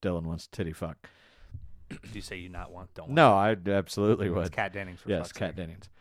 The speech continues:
Speaker 2: Jesus.
Speaker 1: Who, I mean, the last two episodes we saw her for, what?
Speaker 2: Ten seconds.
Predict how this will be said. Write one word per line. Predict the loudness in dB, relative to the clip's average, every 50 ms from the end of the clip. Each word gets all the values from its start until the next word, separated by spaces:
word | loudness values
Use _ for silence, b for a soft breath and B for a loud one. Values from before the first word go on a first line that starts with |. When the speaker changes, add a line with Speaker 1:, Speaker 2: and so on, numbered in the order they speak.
| b b
Speaker 2:
Jesus. | -20 -20 -20 0 6
Speaker 1:
Who, | 6 6 6 4 0 -4 -4 -2 0
I | 0
mean, | 0 0 0 -2 -4 -6 -8 -12 _ _ _ _ _ _ _ _ _ _ _ _ _ _ _ _ _ _ _ -20 _ _ _ _ _ _ _ _
the | -10 -2 0 4
last | 6 6 6 6 4 4
two | 6 6 6
episodes | 6 6 4 4 4 4 4 2 -2
we | -6 -4 -2 -2 0 -2
saw | -2 -2 -2 0 2 2
her | 2 2
for, | 0 -2 -2 0 0 0 0 -2 -2
what? | -2 -2 -2 -2 -4 -8 _ _ _ _ _ _ _ _ _ _ _ _
Speaker 2:
Ten | -14 -12 -12 -12
seconds. | -14 -16 -16 -16 -18 -20 -20 -20